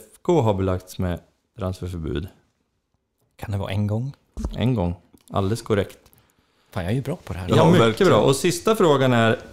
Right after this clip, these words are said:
Speaker 1: eh, vad anspelar supporterklubbsnamnet Patronerna på?
Speaker 2: Vad de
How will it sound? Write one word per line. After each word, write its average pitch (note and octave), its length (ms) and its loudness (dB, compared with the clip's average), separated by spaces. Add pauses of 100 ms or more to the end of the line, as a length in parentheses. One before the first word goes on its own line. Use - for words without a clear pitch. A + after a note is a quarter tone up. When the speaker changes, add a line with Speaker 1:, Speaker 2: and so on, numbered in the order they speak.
(320)
Speaker 1:
eh, B2 200 2 (520)
vad E3+ 440 2 (520)
anspelar C#3 1040 2 (480)
supporterklubbsnamnet A2 1200 0 (100)
Patronerna A2+ 760 -2
på? F2 240 -6 (4000)
Speaker 2:
Vad G#2+ 140 -6
de F#2+ 40 -12